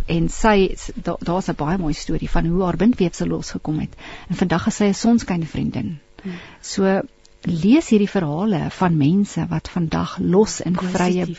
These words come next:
Speaker 1: bindweefsel het.
Speaker 2: Hou jy besig met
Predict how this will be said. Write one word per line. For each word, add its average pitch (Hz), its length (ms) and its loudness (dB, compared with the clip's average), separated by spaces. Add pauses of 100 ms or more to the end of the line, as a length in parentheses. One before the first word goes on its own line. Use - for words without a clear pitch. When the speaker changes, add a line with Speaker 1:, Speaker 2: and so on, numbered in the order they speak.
Speaker 1:
bindweefsel 175 680 0
het. 135 460 -8 (400)
Speaker 2:
Hou 165 80 -4
jy 190 160 -2
besig 190 400 -2
met 170 160 2